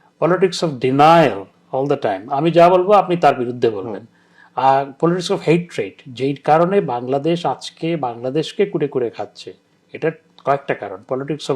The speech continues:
Speaker 1: denial,
Speaker 2: হুম।
Speaker 1: politics of hatred and politics of confrontation।
Speaker 2: হুম।
Speaker 1: এগুলোকে যদি আমরা অ্যাবান্ডন করতে না পারি, বিদায় দিতে না পারি,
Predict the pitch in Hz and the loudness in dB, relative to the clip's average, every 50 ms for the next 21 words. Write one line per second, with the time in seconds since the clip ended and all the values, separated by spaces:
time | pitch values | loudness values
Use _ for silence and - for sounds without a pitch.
0 | 120 104 104 107 101 104 113 127 143 170 202 226 220 - 220 208 - _ _ _ | -6 -6 -10 -10 -8 -6 -6 -6 -6 -6 -8 -12 -14 -14 -16 -18 -18 _ _ _
1 | _ _ - - 117 123 131 147 139 - - 139 117 - 107 107 123 - _ _ | _ _ -12 -10 -8 -6 -4 -6 -4 -4 -4 -4 -4 -4 -8 -10 -10 -12 _ _
2 | - - 170 175 190 180 _ _ _ _ _ _ _ _ _ - 110 117 110 - | -4 -4 -2 -2 -4 -8 _ _ _ _ _ _ _ _ _ -14 -14 -14 -10 -10
3 | 117 117 120 113 - - - 117 104 - - - 120 120 107 - 107 98 - - | -8 -8 -8 -10 -12 -14 -12 -12 -12 -8 -4 -4 -4 -4 -4 -10 -12 -12 -12 -12
4 | 95 92 101 95 92 - _ _ _ _ _ _ _ _ _ _ _ - 151 165 | -12 -12 -12 -12 -14 -16 _ _ _ _ _ _ _ _ _ _ _ -2 0 0
5 | 202 214 233 247 247 233 196 208 208 196 196 185 180 175 175 175 160 139 127 123 | 2 4 2 2 2 0 -2 0 2 4 4 4 4 4 4 2 2 2 2 2
6 | 135 160 196 202 226 214 214 170 165 - - - 135 117 113 101 104 104 95 - | 2 4 4 2 2 2 2 0 -2 -2 -2 -4 -4 -4 -4 -8 -8 -8 -8 -8
7 | 117 123 131 127 156 175 170 175 170 160 135 117 104 - - 110 104 | -6 0 2 4 4 4 4 2 -2 -2 -6 -6 -8 -12 -14 -16 -12